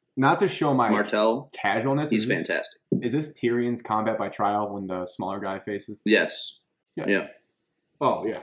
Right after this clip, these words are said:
Speaker 3: yeah.
Speaker 1: And he, like, beats him, but then he gets murdered by the
Speaker 3: Pedro
Speaker 1: Mountain.
Speaker 3: Pascal?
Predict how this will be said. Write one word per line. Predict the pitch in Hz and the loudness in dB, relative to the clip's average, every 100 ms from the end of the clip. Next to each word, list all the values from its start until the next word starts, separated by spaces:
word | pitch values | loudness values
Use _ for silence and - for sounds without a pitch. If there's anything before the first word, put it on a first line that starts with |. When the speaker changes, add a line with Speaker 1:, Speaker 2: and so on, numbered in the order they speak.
| - | -12
Speaker 3:
yeah. | - | -2
Speaker 1:
And | 147 | 4
he, | 151 | 6
like, | 139 110 - - - _ 120 | 6 4 0 -16 -20 _ 0
beats | 110 131 - | 6 8 8
him, | 143 127 | 4 6
but | 117 | 4
then | 120 | 2
he | 117 | 0
gets | 117 - _ - | -2 -8 _ -8
murdered | 113 113 113 110 - - | 2 4 6 4 -2 0
by | 107 104 | 0 0
the | - | -2
Speaker 3:
Pedro | 131 135 117 | 2 6 6
Speaker 1:
Mountain. | 139 127 | 6 4
Speaker 3:
Pascal? | - 135 160 - | 4 2 2 -2